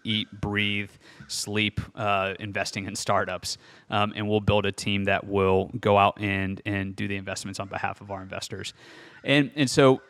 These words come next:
the, the kind of, the fact that momentum was already heading this way in terms of, like, how do we, how do we figure this out? What we simply came in and did and threaded a little bit of a needle was, like, it can be done already. No new laws have to be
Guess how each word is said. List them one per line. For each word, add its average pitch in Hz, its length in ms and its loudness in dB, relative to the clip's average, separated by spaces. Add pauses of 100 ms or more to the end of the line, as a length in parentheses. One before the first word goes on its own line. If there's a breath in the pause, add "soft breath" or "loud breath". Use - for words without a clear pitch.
(120)
the, 117 340 0 (160)
the 107 400 0 (100)
kind 120 220 6
of, 101 300 0 (360)
the 117 160 2
fact 143 320 4
that 120 180 4 (460)
momentum 113 560 6
was 113 200 6
already 104 300 2
heading 123 520 0 (180)
this 143 280 -2
way 165 340 0
in 107 140 -4
terms 107 320 -2
of, 101 100 -4
like, 101 140 0
how 104 260 4
do 104 100 0
we, 104 480 -2
how 113 140 2
do 110 60 -2
we 107 140 -4
figure 101 280 -4
this 98 240 -4
out? 110 260 2 (440 loud breath)
What 113 180 4
we 117 140 6
simply 151 400 2
came 127 260 2
in 120 140 4
and 104 120 0
did 123 180 4
and 98 280 -2
threaded 110 300 4
a 107 60 -2
little 107 180 2
bit 101 140 0
of 98 100 -4
a 98 40 -4
needle 107 440 0
was, 101 260 0
like, 98 300 0 (480 soft breath)
it 135 100 -2
can 151 120 2
be 117 120 0
done 117 200 4
already. 101 360 2
No 101 200 0
new 127 180 4
laws 107 460 6
have - 160 0
to 104 100 -4
be 107 300 -2